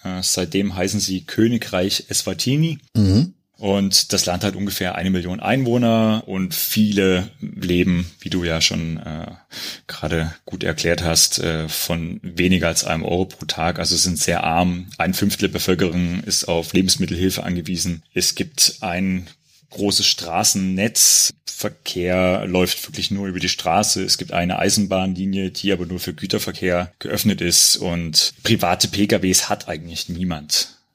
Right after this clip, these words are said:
Speaker 1: Ja.
Speaker 2: Sie haben einen schönen Jahrestag, also den Ihr Unabhängigkeitstag ist mein Geburtstag, von daher wunderbar. Aber da steht auch dabei, das ist eine absolute Monarchie. Also das ist dann wirklich da so ein König und der ist dann die, der Alleingott, oder was?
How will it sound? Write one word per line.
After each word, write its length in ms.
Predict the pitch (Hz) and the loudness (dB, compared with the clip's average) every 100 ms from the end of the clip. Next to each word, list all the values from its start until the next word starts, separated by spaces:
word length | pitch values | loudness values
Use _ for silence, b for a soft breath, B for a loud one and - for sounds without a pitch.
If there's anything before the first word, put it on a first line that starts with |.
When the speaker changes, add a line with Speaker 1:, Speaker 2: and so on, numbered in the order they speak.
| _ - | _ -18
Speaker 1:
Ja. 140 | 90 - _ B B B B B B B - - | -18 -18 _ B B B B B B B -20 -16
Speaker 2:
Sie 260 | 85 98 90 | -10 -4 -2
haben 300 | 110 117 98 | 0 0 0
einen 160 | 107 | 2
schönen 340 | - 104 123 107 | 2 4 4 4
Jahrestag, 640 | 107 120 107 - 98 110 | 4 4 2 0 -4 -4
also 160 | 101 98 | -2 0
den 160 | 101 | 2
Ihr 140 | 101 104 | 2 2
Unabhängigkeitstag 1080 | 127 107 104 104 - 107 92 - 107 107 | 0 0 -2 -2 0 -2 -2 -4 -4 -4
ist 160 | - - | -4 -2
mein 160 | 98 | 0
Geburtstag, 600 | 95 90 98 113 - 95 | 0 0 -2 -2 -2 -4
von 220 | - - 107 | -2 0 0
daher 400 | 120 - 110 95 | 0 -2 -4 0
wunderbar. 500 | 131 170 123 127 139 117 110 107 101 - | 2 4 4 2 2 0 0 -2 0 2
Aber 120 | 113 | 2
da 120 | 117 | 2
steht 320 | - 113 117 | 2 2 2
auch 180 | 113 120 | 0 2
dabei, 300 | 135 110 120 | 2 2 2
das 180 | 104 - | 0 -2
ist 140 | 107 | -2
eine 200 | 107 - | -2 -2
absolute 300 | - - 131 | -2 -2 2
Monarchie. 580 | 127 123 117 - 139 123 | 2 2 2 2 2 0
Also 300 | 90 98 98 | -2 -2 -4
das 300 | 95 98 - | -4 -4 -2
ist 160 | 104 113 | 0 2
dann 160 | 107 | 2
wirklich 220 | 113 120 | 0 -2
da 120 | - 110 | 0 0
so 80 | |
ein 80 | 101 | 0
König 380 | 90 113 139 131 | 0 2 2 2
und 100 | 110 | 4
der 140 | 110 | 2
ist 100 | 110 | 2
dann 160 | 120 113 | 2 2
die, 220 | 113 113 - | 2 -2 -2
der 200 | 101 98 | -2 2
Alleingott, 560 | 101 127 143 101 - | 4 4 4 0 0
oder 240 | 69 95 101 | -4 -2 0
was? 240 | 127 - | -2 -6